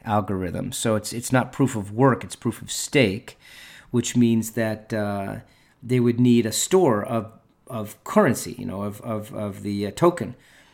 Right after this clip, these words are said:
And so they would then make an investment, and that would allow them to participate and offer their data stores at a price on the marketplace. And, uh, in the,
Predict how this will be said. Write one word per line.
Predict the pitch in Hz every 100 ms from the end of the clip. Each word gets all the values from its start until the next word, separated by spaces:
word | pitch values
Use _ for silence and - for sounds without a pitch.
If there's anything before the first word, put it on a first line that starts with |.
| _ -
And | 120
so | - 123 117 113 -
they | 127 123 127
would | 120 107
then | 143 139 127 120 113 - -
make | - 117 117
an | 110
investment, | 104 98 113 165 175 123 107 123 - _ _ _ _ _ _
and | 117 117 117
that | 123 127
would | 117 104 - _ _
allow | 107 110 120 131
them | 120 120 113
to | 110
participate | - 107 147 139 120 110 104 98 -
and | 117 110
offer | 123 123 120 120 110 107 104
their | 110 104 104 101
data | 107 139 156
stores | - 101 95 95 98 -
at | 113 104
a | 110
price | 113 - - 98 110
on | 117 110
the |
marketplace. | 139 214 226 - - 92 127 - - _ _ _ _ _ _ _ _ _ _ _ _ _ -
And, | 131 131 131 127 123
uh, | 123 123 120 113
in | - 151 180 180
the, | 147 135